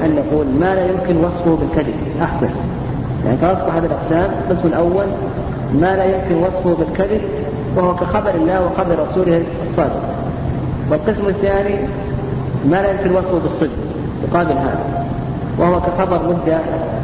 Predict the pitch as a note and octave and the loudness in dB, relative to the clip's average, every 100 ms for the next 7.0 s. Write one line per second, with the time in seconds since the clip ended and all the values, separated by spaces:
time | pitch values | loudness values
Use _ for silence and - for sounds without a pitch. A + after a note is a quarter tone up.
0 | - - - - B2+ D3 D#3+ - - - | -4 -4 -4 -2 0 2 2 -2 -6 -2
1 | D3+ F3+ F3 - F3 D#3+ C#3+ - D#3+ F3+ | 0 0 0 0 0 0 -2 0 0 2
2 | F3+ E3+ D#3+ - D3+ E3+ D3+ F3 F3 G3 | 2 2 2 0 0 0 2 0 2 0
3 | G3 - - - D#3 D#3 C#3 - - - | -2 -6 -4 -2 0 0 -2 -4 -4 -4
4 | - - - - - F3 B3+ A#3+ A3 G#3 | -4 -4 -4 -2 0 0 0 0 0 2
5 | G3+ F#3 F3 F#3+ - - - - - - | 2 2 0 0 -2 -4 -4 -4 -4 0
6 | A3+ C4 A#3 - F#3+ E3+ E3+ D3+ D3+ | 2 2 2 0 2 2 2 0 2